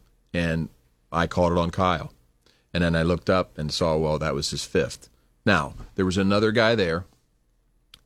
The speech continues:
If I would have maybe done my due diligence during a timeout or something and kinda looked, not trying to be unfair, but they both fouled the, the offensive player, and I could have kept Kyle in the game.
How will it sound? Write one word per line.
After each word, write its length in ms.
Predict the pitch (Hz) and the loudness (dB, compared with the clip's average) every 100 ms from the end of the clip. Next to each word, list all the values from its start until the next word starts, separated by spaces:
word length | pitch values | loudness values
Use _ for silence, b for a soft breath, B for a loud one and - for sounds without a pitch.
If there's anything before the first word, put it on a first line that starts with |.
| - | -10
If 120 | 87 | 0
I 100 | 98 | 2
would 140 | 101 | 2
have 80 | 92 | 0
maybe 320 | 92 98 90 | 0 0 -2
done 320 | 82 76 101 98 | -4 -2 0 0
my 380 | 98 95 90 64 80 - | 0 0 -2 -4 -10 -2
due 140 | 104 | 0
diligence 640 | 90 101 98 87 90 - | 2 2 0 0 -2 -4
during 280 | - 98 95 | -2 0 0
a 60 | 85 | 0
timeout 500 | - 95 95 95 92 | 0 2 2 2 0
or 60 | |
something 400 | 87 98 90 92 | 0 -2 0 -2
and 100 | 82 82 | -4 -2
kinda 240 | 98 87 | 0 2
looked, 400 | 85 98 98 - b b b b - - _ - | 2 2 0 -6 b b b b -20 -20 _ -2
not 200 | 131 127 | 0 2
trying 220 | 143 135 | 2 2
to 60 | |
be 100 | 131 | 2
unfair, 640 | 127 110 - 139 101 82 - _ _ _ _ _ | 0 0 0 2 0 -4 -10 _ _ _ _ _
but 140 | - 92 | -4 0
they 80 | 104 | 0
both 280 | 82 131 - | 2 2 0
fouled 480 | - 131 135 95 - _ | -4 -2 -2 -4 -8 _
the, 140 | 85 90 - | -6 -4 -4
the 120 | 87 98 | -2 0
offensive 460 | 98 - 101 - 82 | 2 0 -2 -4 -6
player, 460 | 135 123 92 87 - _ _ _ - | -2 2 2 0 -6 _ _ _ -4
and 120 | 98 | -2
I 60 | 90 | 0
could 180 | - | 2
have 100 | 101 | 2
kept 240 | - 98 - | 2 0 0
Kyle 300 | 98 92 90 | 0 0 0
in 60 | |
the 100 | 76 | -2
game. 300 | 78 80 64 | -4 -4 -6